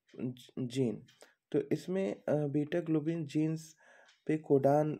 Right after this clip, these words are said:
पूछा गया है, तो codon इस पे क्या हो जाएगा? तो यहाँ पे ध्यान दीजिए, codon इसका जो होगा, वो होगा जीएजी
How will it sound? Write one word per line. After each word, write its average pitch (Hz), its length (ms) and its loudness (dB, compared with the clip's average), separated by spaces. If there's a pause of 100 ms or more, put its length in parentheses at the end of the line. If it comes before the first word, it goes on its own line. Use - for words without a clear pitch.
(140)
पूछा 123 260 -2
गया 117 200 -2
है, 170 360 -6 (400)
तो 151 60 -2
codon 156 460 2
इस 165 140 -10
पे 175 140 -4
क्या 139 220 0
हो 113 160 -4
जाएगा? 107 500 -4 (400)
तो 147 60 -2
यहाँ 160 180 -4
पे 180 160 -4
ध्यान 165 260 -2
दीजिए, 156 280 -4
codon 151 440 0
इसका 143 260 -2
जो 131 160 -2
होगा, 123 380 -4 (420)
वो 139 80 -4
होगा 143 260 2
जीएजी 143 920 -2